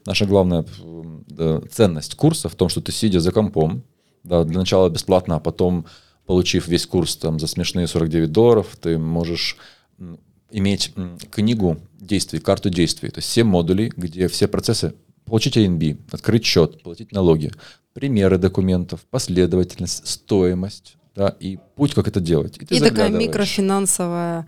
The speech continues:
Speaker 1: Да-да,
Speaker 2: а,
Speaker 1: и
Speaker 2: таблица,
Speaker 1: Мгм.
Speaker 2: в которой можно собрать свой бюджет.
Speaker 1: То есть в дальнейшем ты, если даже будешь здесь работать на Бали сам или вот с, с кем угодно, что угодно будешь делать, хоп, построишь дом,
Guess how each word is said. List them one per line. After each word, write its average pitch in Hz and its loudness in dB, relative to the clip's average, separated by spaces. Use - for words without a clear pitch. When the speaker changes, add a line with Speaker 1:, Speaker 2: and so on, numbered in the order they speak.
Speaker 1:
Да-да, 87 4
Speaker 2:
а, 175 -2
Speaker 1:
и 98 0
Speaker 2:
таблица, 185 -2
Speaker 1:
Мгм. 196 0
Speaker 2:
в 208 -10
которой 185 -4
можно 180 -2
собрать 175 -4
свой 170 -6
бюджет. 160 -8
Speaker 1:
То - -2
есть - -2
в 107 -10
дальнейшем 101 -4
ты, 113 0
если 104 2
даже 95 4
будешь 95 2
здесь 95 -4
работать 92 -2
на 92 -4
Бали 87 0
сам 170 0
или 78 -2
вот 78 -6
с, - -18
с - -20
кем 95 0
угодно, 95 2
что - -2
угодно 85 0
будешь 80 -4
делать, 78 2
хоп, - 0
построишь 120 0
дом, 80 2